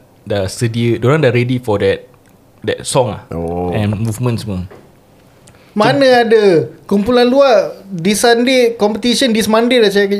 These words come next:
Speaker 3: this, uh, habiskan set.
Speaker 1: <laughs> Eh, ya.
Speaker 3: Ah, satu last minute. <laughs> Tapi tu pun bagus, ya.
Speaker 2: Yang
Speaker 1: Tak, pasal
Speaker 2: penting
Speaker 1: korang
Speaker 2: juara
Speaker 1: dah
Speaker 2: lah.
Speaker 1: practice lah.
Speaker 2: Juara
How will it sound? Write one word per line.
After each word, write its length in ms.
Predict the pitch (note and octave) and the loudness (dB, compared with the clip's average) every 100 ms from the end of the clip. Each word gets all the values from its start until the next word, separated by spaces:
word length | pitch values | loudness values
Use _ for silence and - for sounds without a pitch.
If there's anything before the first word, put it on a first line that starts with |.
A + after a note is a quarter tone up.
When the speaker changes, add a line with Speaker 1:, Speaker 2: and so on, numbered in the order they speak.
| E3+ D#3+ - - | -6 -14 -18 -10
Speaker 3:
this, 300 | G3 A3 A3+ | -4 -2 2
uh, 220 | G#3 G3 - | 2 2 -2
habiskan 400 | F3 F3 G3 A3+ | 0 0 2 0
set. 360 | G3+ - A3+ A#3 | 0 -2 0 -2
Speaker 1:
<laughs> 40 | - G4 F#4 | -2 -2 2
Eh, 180 | - - - - - - | 2 2 2 2 4 2
ya. 100 | A3+ | 2
Speaker 3:
Ah, 180 | B3+ C4 | 2 2
satu 260 | C4 B3+ | 4 4
last 260 | C4 B3+ B3+ | 4 2 2
minute. 320 | B3+ C4+ B3+ A3 F#3 B3 B3 B3 C3+ | 0 0 0 0 2 0 2 0 0
<laughs> 540 | E4 F4 F4 F#4+ F4 | 0 0 0 -2 -2
Tapi 260 | E4+ - B3 | 0 0 0
tu 140 | B3+ | 2
pun 120 | A#3+ | 4
bagus, 480 | E3+ F#3 G3+ G3 G3 | 4 2 4 2 2
ya. 320 | E3+ D3+ D3 - - - - | 2 2 2 -2 -12 -20 -2
Speaker 2:
Yang 160 | A#2+ | 2
Speaker 1:
Tak, 80 | C#3 | 2
pasal 80 | C3+ | 2
Speaker 2:
penting 240 | C#3 F#3+ | 2 2
Speaker 1:
korang 100 | F3 | 2
Speaker 2:
juara 160 | C#3+ C3+ | 4 4
Speaker 1:
dah 0 | |
Speaker 2:
lah. 80 | C3+ | 4
Speaker 1:
practice 240 | B2+ C3+ | 4 4
lah. 80 | A2+ | 2
Speaker 2:
Juara 320 | G#2 A#2 D3+ | 2 2 4